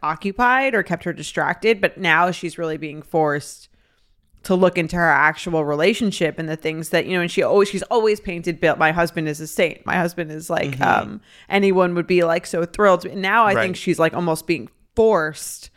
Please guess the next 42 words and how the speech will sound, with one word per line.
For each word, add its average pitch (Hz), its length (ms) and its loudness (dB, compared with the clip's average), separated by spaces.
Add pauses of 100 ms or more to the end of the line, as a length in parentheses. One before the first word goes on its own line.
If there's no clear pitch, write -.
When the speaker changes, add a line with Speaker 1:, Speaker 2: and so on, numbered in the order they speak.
(480)
Speaker 1:
to 170 360 4
look 185 300 0
past, 175 560 0
like, 170 200 0
the 175 80 -2
glossy 170 540 0
exterior 170 680 2
of 151 80 -4
things 147 440 -4
and 160 240 -6
really 180 320 2
examine 160 640 0
her 170 120 0
relationship 190 640 2
and, 170 100 2
like, 160 200 -2 (520)
what, 190 500 0 (360)
you 185 100 0
know 175 80 6
what 170 100 6
I 170 40 2
mean? 175 160 0
Like, 165 180 -6 (300)
examine 175 420 2
this 170 140 0
betrayal, 220 460 0
examine 165 420 0
the 160 80 2
whole 156 200 2
thing. 185 380 2
And, 156 120 0
like, 151 160 -4 (220)
I'm 190 160 0
interested - 400 -6
to 160 100 -8
see 160 440 0
how 151 260 4
they 147 120 0
come 143 200 -4
out 185 220 4
of 156 120 -4
it. 110 300 -4